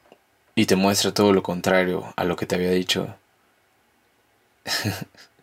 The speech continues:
Y se supone que eso era lo que querías, ¿no? Pero ahora tal vez ya había cambiado esa sensación.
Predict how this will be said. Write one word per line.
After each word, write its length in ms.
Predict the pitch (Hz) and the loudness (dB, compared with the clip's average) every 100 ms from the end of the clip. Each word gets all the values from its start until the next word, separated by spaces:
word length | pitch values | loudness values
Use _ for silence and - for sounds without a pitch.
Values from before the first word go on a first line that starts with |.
| _ _ - - - - - | _ _ -20 -20 -20 -4 2
Y 60 | |
se 100 | 98 | 4
supone 300 | 95 95 117 | 2 2 2
que 100 | 104 | 4
eso 160 | 107 127 | 4 6
era 140 | 110 | 6
lo 100 | 101 | 4
que 140 | 98 - | 2 -2
querías, 460 | - 110 101 92 | 2 6 6 4
¿no? 220 | 90 98 151 _ _ _ _ _ _ _ _ _ _ _ _ _ _ _ _ | -2 -6 -8 _ _ _ _ _ _ _ _ _ _ _ _ _ _ _ _
Pero 180 | 98 95 | 0 4
ahora 540 | 92 98 101 98 95 - - | 4 4 2 0 -2 -8 -6
tal 200 | 92 95 | -4 -2
vez 520 | 95 95 92 - - _ _ _ _ _ _ _ _ _ - - | 0 0 2 0 -2 _ _ _ _ _ _ _ _ _ -20 -4
ya 560 | 98 98 95 92 - - _ _ _ _ | 0 2 2 -2 -8 -14 _ _ _ _
había 320 | 85 92 98 | -4 -2 -2
cambiado 560 | 98 90 92 95 95 92 | -4 -4 2 2 4 0
esa 220 | 90 95 | -2 -6
sensación. 640 | 92 90 82 - 85 82 | -6 -4 -4 -6 -6 -8